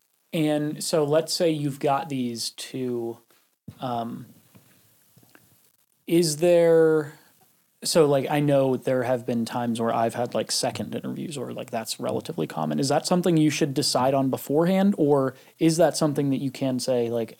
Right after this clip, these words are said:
Okay, well, I've got four candidates that I really think are gonna be great. Um, let's do a second round of interviews.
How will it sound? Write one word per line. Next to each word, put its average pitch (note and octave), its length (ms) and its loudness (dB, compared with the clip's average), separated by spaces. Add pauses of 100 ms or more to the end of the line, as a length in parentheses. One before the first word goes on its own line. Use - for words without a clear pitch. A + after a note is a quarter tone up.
(100)
Okay, A#2+ 300 -4
well, A#2+ 240 -2
I've C#3 160 -4
got D#3+ 260 0 (760)
four C#3 220 0
candidates B2+ 540 -4
that B2 80 -2
I A#2 40 0
really A#2+ 380 0
think A#2+ 260 -6
are A#2 40 -8
gonna A#2 120 -6
be A2 100 -8
great. A2 440 -4 (580)
Um, A#2+ 460 2 (320)
let's D3+ 240 2
do D#3 240 4
a D3 60 6
second C#3 360 -2
round B2+ 220 0
of B2 100 -4
interviews. A#2+ 480 -2